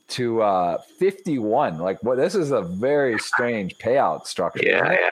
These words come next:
Speaker 2: Stuff wasn't as, like, well thought out or standardized back then, you know? I mean, they wanted the big, they knew they needed the big number in first place, to
Speaker 1: And they
Speaker 2: attract
Speaker 1: wanna
Speaker 2: people,
Speaker 1: keep
Speaker 2: right?
Speaker 1: people and, and who get to re-enter or get to get, get back in. I mean, that, that just seems crazy. This seems
Speaker 2: I don't
Speaker 1: like
Speaker 2: think
Speaker 1: a
Speaker 2: there was re-entry back then, but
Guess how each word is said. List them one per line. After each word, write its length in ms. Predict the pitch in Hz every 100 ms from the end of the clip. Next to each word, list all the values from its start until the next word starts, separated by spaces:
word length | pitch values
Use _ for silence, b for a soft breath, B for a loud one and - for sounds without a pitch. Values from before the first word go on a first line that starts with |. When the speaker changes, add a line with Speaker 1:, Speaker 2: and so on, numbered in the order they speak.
| -
Speaker 2:
Stuff 260 | - 143
wasn't 300 | 139 127 123
as, 160 | 117 110
like, 180 | 107 104
well 220 | 110 104
thought 240 | 107 107
out 160 | 107 104
or 80 | 104
standardized 640 | - 104 104 98 92 90
back 260 | 98 87 87
then, 160 | 87
you 100 | 87
know? 140 | 87 92
I 100 | 87
mean, 280 | 87 85
they 100 | 92
wanted 300 | 113 123 123
the 120 | 117 101
big, 300 | 120 117 127
they 80 |
knew 180 | 127 170
they 140 | 170 147
needed 240 | 147 143
the 120 | 117
big 220 | 120 139
number 300 | 131 127 113
in 80 | 110
first 300 | 110 110 104
place, 460 | 95 90 104 - - _ _ _
to 80 | -
Speaker 1:
And 80 | 117
they 40 |
Speaker 2:
attract 140 | 127 92
Speaker 1:
wanna 120 | 151
Speaker 2:
people, 220 | 131 -
Speaker 1:
keep 80 | -
Speaker 2:
right? 200 | 98 123
Speaker 1:
people 180 | 143 143
and, 300 | 135 127 123
and 200 | 127 123
who 180 | 123 120
get 280 | 135 131 127
to 120 | 123
re-enter 640 | 131 127 123 143 - 101
or 100 | 107
get 180 | 107 120
to 60 | 110
get, 300 | 107 110 85
get 140 | 110
back 260 | 98 104 98
in. 140 | 123
I 80 | 98
mean, 120 | 95
that, 120 | 110 120
that 160 | 151
just 160 | 220 -
seems 220 | 226 147
crazy. 400 | - 151 160 101
This 200 | 101 -
seems 200 | 180 160
Speaker 2:
I 40 | 127
don't 100 | 160
Speaker 1:
like 80 | 156
Speaker 2:
think 80 | 127
Speaker 1:
a 40 |
Speaker 2:
there 140 | 113
was 160 | 135 120
re-entry 380 | 98 113 123 92
back 300 | 92 85 -
then, 220 | 87 82
but 280 | 85 82